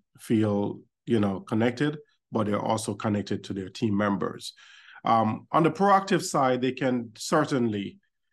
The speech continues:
um, take steps to ensure that their team members are always engaged and, uh, they're always developing. Th-,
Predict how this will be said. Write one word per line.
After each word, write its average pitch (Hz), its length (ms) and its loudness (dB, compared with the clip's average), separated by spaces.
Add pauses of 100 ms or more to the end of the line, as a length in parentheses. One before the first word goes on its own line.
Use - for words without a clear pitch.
(160)
um, 110 580 4 (120)
take 139 220 2
steps 123 440 -2
to 113 720 0
ensure 120 420 0
that 104 340 0 (300)
their 117 120 0
team 156 260 4
members 123 380 6
are 107 260 0
always 143 680 0
engaged 107 880 -2
and, 110 160 0
uh, 104 140 -2 (120)
they're 117 280 0
always 113 840 2 (280)
developing. 104 640 -2 (1300)
Th-, 120 280 -12